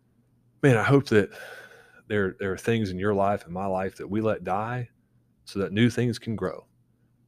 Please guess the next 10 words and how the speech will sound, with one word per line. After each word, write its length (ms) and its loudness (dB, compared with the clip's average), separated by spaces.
And 420 -10
yeah, 260 0
that 160 -8
we, 380 0
when 140 -8
Easter 320 0
comes, 440 2
man, 280 0
we 180 2
are, 240 -4